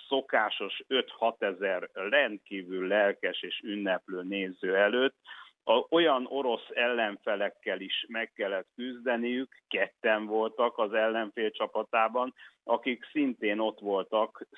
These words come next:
Sydneyben, amikor eldőlt az első ötkarikás arany sorsa. Ketten játszottak a Szentpéterváriaknál,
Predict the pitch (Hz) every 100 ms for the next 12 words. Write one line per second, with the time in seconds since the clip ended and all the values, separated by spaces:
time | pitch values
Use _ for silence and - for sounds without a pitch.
0 | - 120 113 120 117 123 120 104 104 -
1 | 107 - 113 104 92 95 98 107 - -
2 | 107 98 98 107 117 107 98 - 92 95
3 | 98 - 92 87 90 92 85 - 98 92
4 | 87 82 - 123 127 - 139 143 - _
5 | _ _ _ _ _ _ - - - _
6 | - - 139 127 - 104 110 107 - 107
7 | - 98 - 90 139 139 131 - 117 120
8 | 107 104 104 104 95 95 104 95 92 87